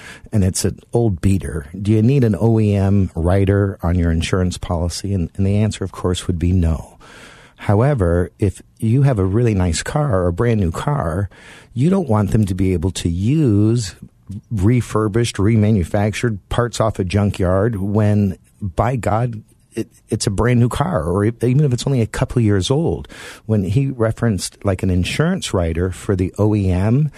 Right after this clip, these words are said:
um, to give you an example, you know, it might cost eighty dollars a year, a hundred dollars a year on average for a person with a good driving record and a preferred insurance company.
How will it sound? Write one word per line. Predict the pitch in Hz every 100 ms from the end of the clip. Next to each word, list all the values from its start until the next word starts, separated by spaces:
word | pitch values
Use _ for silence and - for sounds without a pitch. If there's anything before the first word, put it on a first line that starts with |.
| - - - - - -
um, | 101 95 85
to | 113
give | 123 151
you |
an | 143
example, | 101 - 104 101 113 123 123 147 - - -
you | - 113
know, | 107 110 - _ 104 -
it | 107
might | 101 107 -
cost | - - 113 110 - - -
eighty | 120 120
dollars | 110 98 113 104
a | 107
year, | 92 95 107 123 120 _
a | -
hundred | 90 110 113
dollars | 107 107 117 110
a |
year | 104 101 110 120
on | 107 101
average | 98 92 92 107 113 -
for | - 101 90
a |
person | - 101 - 110
with | 98
a | 95 85 90 90
good | 80 104 104 92
driving | 92 98 95 95
record | 95 - 104 104
and | 98
a |
preferred | - 92 - 101 95
insurance | 95 - 101 101 -
company. | 95 92 104 123